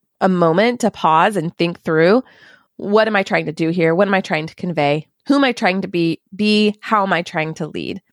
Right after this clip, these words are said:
And if we're just taking those moments, we're already winning and succeeding. When we're making that effort, that's all, that's right there what we need to do to really be a great leader, because it's, it shows that we care.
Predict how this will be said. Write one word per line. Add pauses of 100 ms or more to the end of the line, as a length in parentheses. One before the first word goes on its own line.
And (240)
if
we're
just
taking
those
moments,
we're
already
winning
and
succeeding. (200)
When
we're
making
that
effort, (220)
that's (240)
all, (100)
that's (280)
right
there
what
we
need
to
do (220)
to
really
be
a
great
leader, (220)
because (600)
it's,
it
shows
that
we
care.